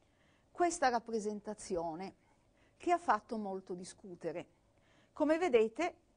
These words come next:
vi è rappresentata una figura femminile molto opulenta,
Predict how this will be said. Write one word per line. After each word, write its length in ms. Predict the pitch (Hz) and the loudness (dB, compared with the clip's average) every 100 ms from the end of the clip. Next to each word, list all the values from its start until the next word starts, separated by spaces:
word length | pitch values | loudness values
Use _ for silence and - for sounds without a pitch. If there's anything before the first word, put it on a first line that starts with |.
| - | -10
vi 160 | 220 | 0
è 60 | 254 | 2
rappresentata 720 | 226 226 240 254 247 233 214 | 2 -2 -4 -2 0 0 0
una 160 | 208 208 | -4 -6
figura 680 | - 247 233 226 254 196 | -6 -6 -6 -6 -2 -2
femminile 880 | - - 202 214 233 254 214 165 156 - _ _ _ _ - | -2 -4 -6 -4 -4 -4 -4 -6 -6 -12 _ _ _ _ -2
molto 360 | 240 233 233 | 0 2 0
opulenta, 880 | 208 254 262 247 208 170 165 147 | -2 -2 2 2 2 -6 -6 -6